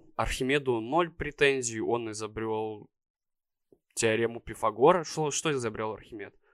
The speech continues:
Архимед — это который в ванну упал, и золото, да, теорему Пифагора наверняка изобрёл не Архимед, а Пифагор. Тут, конечно, ошибка. Но да ладно. Итак, сегодняшняя фраза, да,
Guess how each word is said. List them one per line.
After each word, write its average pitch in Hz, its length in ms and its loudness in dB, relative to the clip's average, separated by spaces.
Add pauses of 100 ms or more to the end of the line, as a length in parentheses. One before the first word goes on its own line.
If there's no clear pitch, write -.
(120)
Архимед — 160 420 0
это - 140 -6
который 160 300 0
в 139 40 -6
ванну 170 360 6
упал, 139 340 4
и 127 80 -2
золото, 139 720 4
да, 131 320 10 (100)
теорему 139 360 2
Пифагора 170 720 10 (280)
наверняка 170 840 6
изобрёл 147 440 4
не 143 120 -2
Архимед, 127 480 -2
а 131 40 -4
Пифагор. 113 600 -2 (560)
Тут, 135 240 8
конечно, 110 680 0
ошибка. 107 680 -4 (340)
Но 135 240 8
да 165 140 10
ладно. 110 440 4 (240)
Итак, 131 360 8
сегодняшняя 165 600 2
фраза, 196 360 8
да, 117 260 2